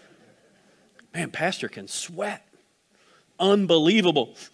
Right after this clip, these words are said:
What's that smell? Oh, it's the pastor, right? Imagine never having baths. Imagine water being so precious that you would never put it on your body.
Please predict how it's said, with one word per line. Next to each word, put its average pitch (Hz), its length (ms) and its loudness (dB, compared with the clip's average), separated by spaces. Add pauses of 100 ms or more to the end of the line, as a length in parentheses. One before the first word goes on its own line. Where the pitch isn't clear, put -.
(260)
What's 214 160 2
that 214 160 2
smell? 208 300 -2
Oh, 143 180 0
it's - 120 -12
the 131 60 -14
pastor, 180 600 -8
right? 208 260 2 (1600)
Imagine 233 680 4 (100)
never 247 360 4
having 233 360 4
baths. 214 600 0 (880)
Imagine 233 800 4
water 262 380 6
being 247 220 2
so 254 200 4
precious 269 440 2
that 220 120 2
you 220 140 2
would 226 100 0
never 311 480 4
put 269 160 0
it 220 100 2
on 196 120 4
your 185 100 2
body. 285 640 2